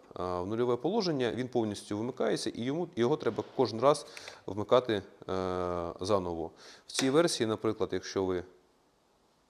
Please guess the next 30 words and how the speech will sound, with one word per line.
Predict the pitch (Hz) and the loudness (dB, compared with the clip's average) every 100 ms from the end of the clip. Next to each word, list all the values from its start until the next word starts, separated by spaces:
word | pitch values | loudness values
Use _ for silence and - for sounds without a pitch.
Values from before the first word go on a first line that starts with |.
| _ _ _ _ - | _ _ _ _ -4
зараз | 98 90 - - | -2 0 -2 -6
я | |
додам | 90 90 | -2 -2
трохи | - - | -4 -2
обертів, | 180 190 156 123 117 - - - - - - - - - | 0 0 -2 -4 -6 -10 -20 -20 -20 -20 -20 -20 -20 -4
е, | 101 101 98 95 95 | 0 4 4 2 -2
якщо | 107 - 113 | -4 2 2
ви | |
працювали | 101 104 - 110 101 | 2 0 4 6 6
на | 104 | 4
великих | 110 113 107 | 0 0 0
обертах | 104 117 101 92 | 0 2 0 0
і | 107 | 2
вам | 101 | 0
треба | 98 98 95 | 2 0 0
змінити | 95 101 95 | -2 -4 -2
зворотній | 92 101 104 101 110 | -4 -2 -2 -2 0
напрямок, | 180 214 160 147 - - - - | -2 0 0 -2 -4 -10 -10 -6
то | 110 | -2
це | - | 2
можна | 127 113 113 | 2 2 2
робити. | 101 87 82 - - - - - - | 2 0 -4 -6 -10 -18 -20 -20 -10
Е, | - 92 92 - | -2 0 0 0
і | 113 123 | 2 2
таке | 120 120 - 123 113 | 2 0 0 0 2
невел-, | 110 110 113 104 | 2 2 2 2
невеличке | 117 117 117 - | 0 2 0 -2
побажання: | 117 110 113 139 127 107 | -4 -2 2 2 2 2
не | 110 | 2
робіть, | 110 110 110 98 | 0 0 -4 -6